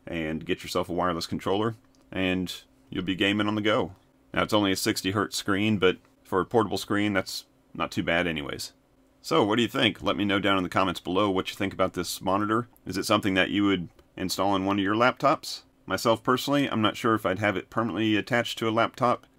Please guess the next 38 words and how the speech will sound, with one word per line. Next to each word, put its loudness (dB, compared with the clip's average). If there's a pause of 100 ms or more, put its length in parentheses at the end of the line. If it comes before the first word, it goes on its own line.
but 0
being 4
able 4
to -4
fold 2
it 2
up 6 (300)
and 0
slip -2
it 0
into 2
a 2 (180)
backpack 2 (640)
sure 2
does 2
make 0
a 4
portable -2
solution. -4 (560)
If -8
you 0
want 4
to 2
find 2
out 4
more 2
about 2
this -4
monitor, 0
I'll -2
leave 0
a 0
link -2
down 2
in 0
the -4
description -4
below, 0